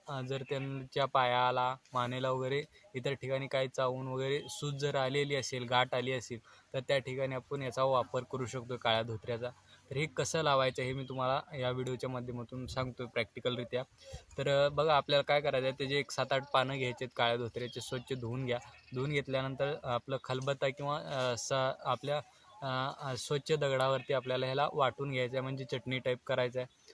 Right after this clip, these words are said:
त्यामध्ये थोडंसं मीठ टाकायचं आहे. मीठ टाकल्यानंतर ही जी काही चटणी, अ, होते तयार, म्हणजे हे रस आपल्याला,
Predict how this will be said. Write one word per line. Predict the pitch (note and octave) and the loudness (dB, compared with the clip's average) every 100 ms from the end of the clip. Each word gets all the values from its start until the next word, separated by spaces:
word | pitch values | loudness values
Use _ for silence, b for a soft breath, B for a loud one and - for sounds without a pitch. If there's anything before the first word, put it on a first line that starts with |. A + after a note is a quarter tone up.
| _ | _
त्यामध्ये | B2+ C3 C#3 C#3+ - | 0 2 2 -4 -4
थोडंसं | C3+ C#3 C#3+ | -2 -2 -2
मीठ | C#3+ D3 - | -2 -4 0
टाकायचं | C3 A#2+ A#2 A#2+ | 0 0 0 -2
आहे. | B2 | -4
मीठ | C3 - | -6 -4
टाकल्यानंतर | B2 B2 B2+ B2+ B2 C#3+ D#3 | -4 -2 -2 -4 -2 -2 -2
ही | B2+ C3+ | -6 -6
जी | C3+ | -6
काही | C#3 D3 | -2 -2
चटणी, | C#3+ B2+ - C3 C#3+ - | 0 -2 -2 -6 -6 -8
अ, | C#3+ B2+ | -4 0
होते | B2 B2 - A#2+ | 0 0 -4 -2
तयार, | A#2+ A2+ A2+ | 0 2 0
म्हणजे | A#2+ B2+ | -2 -2
हे | B2+ C3+ | 0 0
रस | B2+ C#3 C#3 | 0 -2 -2
आपल्याला, | C3+ - B2 | -4 -2 -2